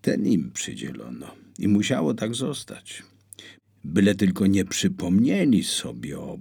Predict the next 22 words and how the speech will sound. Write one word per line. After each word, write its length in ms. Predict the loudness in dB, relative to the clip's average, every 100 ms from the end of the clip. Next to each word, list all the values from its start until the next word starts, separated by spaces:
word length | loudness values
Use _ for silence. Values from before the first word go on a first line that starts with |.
| -10
powstańczej 1080 | -8 -2 0 0 -2 -2 -6 -8 -8 -8 -12
historii 720 | -10 -6 -6 -6 -8 -10 -10
jego 320 | -10 -10 -10
rodziny. 480 | -10 -10 -8 -8 -10 -16 _ _ _ _ -20 -20 -20 -20 _ _ _ _
O 80 | -6
tej 200 | 0 -2
porze 340 | 0 0 0 0
nie 140 | 0
było 240 | 0 2 2
ich 240 | 2 -2
w 40 |
domu. 500 | -10 -12 -12 -10 -10 -12 -16 -8
Oboje 320 | 0 4 2 2
pracowali. 800 | -6 -10 -10 -10 -12 -12 -12 -14 _ -20 -20 -20 _
Jako 260 | -4 -2 -2
podejrzani 760 | 0 2 4 4 4 4 4
o 140 | 4 0
kontrrewolucję 1700 | 0 4 4 2 -6 -6 -4 2 4 4 2 -2 0 0 0 0 0
nie 260 | 2 4 4
mieli 440 | 6 4 6 4
wymarzonej 760 | 4 4 2 -2 -4 -6 -6 -8
pracy. 680 | -8 -8 -8 -8 -8 -8